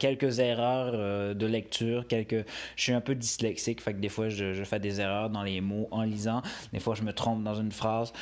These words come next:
je recommence, euh, je fais, euh, je corrige les grosses, grosses erreurs, mais je laisse quand même beaucoup de choses, puis je suis très conscient de tout ça, mais, euh,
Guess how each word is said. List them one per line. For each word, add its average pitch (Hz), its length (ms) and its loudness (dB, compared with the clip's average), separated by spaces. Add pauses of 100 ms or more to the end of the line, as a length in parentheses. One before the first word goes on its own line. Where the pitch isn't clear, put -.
(120)
je 107 80 -2
recommence, 104 640 -2 (240)
euh, 92 120 0
je 95 120 -4
fais, 107 360 -2 (380)
euh, 92 220 0
je 95 100 -2
corrige 156 380 6
les 147 120 4
grosses, 147 300 6
grosses 139 300 4
erreurs, 139 380 6
mais 135 100 2
je 117 140 0
laisse 117 340 2
quand 107 160 -2
même 104 300 0
beaucoup 98 260 -4
de 104 80 -4 (240)
choses, 113 460 -2
puis 101 100 -8
je - 60 -2
suis - 80 -6
très 98 160 -2
conscient 95 520 -2
de 98 140 -2
tout - 120 -10
ça, 143 220 0
mais, 98 300 0
euh, 92 300 -2